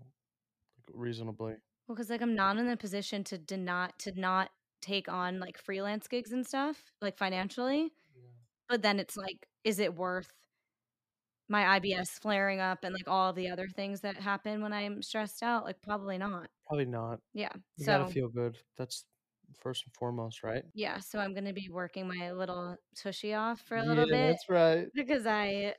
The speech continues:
Speaker 1: <laughs> Little
Speaker 2: already,
Speaker 1: tushy.
Speaker 2: 'cause I already took on the freelance gig, so I need to
Speaker 1: Yeah.
Speaker 2: just, like, ugh.
Speaker 1: Yeah, you have to prioritize that.
Speaker 2: We should do, like, a twenty twenty-four, like, reflection episode too.
Speaker 1: Let's do that late December.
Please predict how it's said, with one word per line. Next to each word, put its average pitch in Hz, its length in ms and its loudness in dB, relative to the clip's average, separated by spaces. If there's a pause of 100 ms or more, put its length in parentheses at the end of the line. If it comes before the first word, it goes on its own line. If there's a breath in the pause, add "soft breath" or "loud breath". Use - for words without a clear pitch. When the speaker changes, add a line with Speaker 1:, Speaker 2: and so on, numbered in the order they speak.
Speaker 1:
<laughs> 196 200 -6
Little 247 500 10
Speaker 2:
already, - 120 2
Speaker 1:
tushy. 180 600 2
Speaker 2:
'cause 381 140 2
I 349 140 4
already 320 280 4
took 370 260 -6
on 254 240 2
the 294 60 0
freelance 320 480 -2
gig, 359 240 -4
so 262 120 -4
I 220 60 0
need 220 140 0
to 127 60 2
Speaker 1:
Yeah. - 20 2
Speaker 2:
just, 123 180 0
like, 214 160 -4 (180)
ugh. 269 420 6 (540)
Speaker 1:
Yeah, 127 120 6
you 123 80 8
have 123 120 6
to 123 80 -4
prioritize 120 600 0
that. 110 240 -4 (140)
Speaker 2:
We 233 60 -2
should 285 180 -4
do, 359 100 2
like, 381 160 2
a 262 60 0
twenty 208 320 -2
twenty-four, 185 920 -4
like, 180 160 -8
reflection 185 560 -6
episode 175 480 -6
too. - 360 -10 (120)
Speaker 1:
Let's - 160 -12
do 139 200 -2
that 135 260 2 (800)
late 143 160 2
December. 131 480 -6